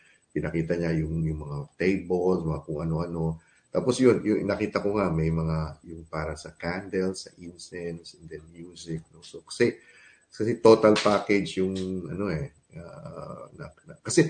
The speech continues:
kaya, kaya nga nagpapa-rehab ng muscles kasi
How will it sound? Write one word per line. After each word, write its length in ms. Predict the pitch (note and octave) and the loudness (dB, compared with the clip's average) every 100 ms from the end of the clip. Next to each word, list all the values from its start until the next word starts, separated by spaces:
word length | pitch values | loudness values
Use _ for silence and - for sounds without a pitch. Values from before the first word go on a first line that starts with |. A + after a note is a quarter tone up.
| - - - | 0 -12 8
kaya, 320 | C#3+ C#3+ C#3 | 10 10 8
kaya 320 | - C3 C3 | 8 10 10
nga 160 | B2+ B2 | 6 6
nagpapa-rehab 2750 | A#2+ A#2+ A2+ A2 A2+ G#2+ G#2+ G#2 G2+ G2 F#2+ F#2 G2 F2+ F2 F2 _ _ _ _ _ - E2+ D#2+ G2 D#2 | 4 2 2 2 4 4 4 2 0 0 -2 -2 -4 -8 -12 -20 _ _ _ _ _ -4 -4 -2 -2 -2
ng 140 | D#2+ D#2+ | -2 0
muscles 480 | D#2 E2 D#2+ F#2+ - | 2 0 0 -4 -4
kasi 320 | F2+ A2+ | -4 -2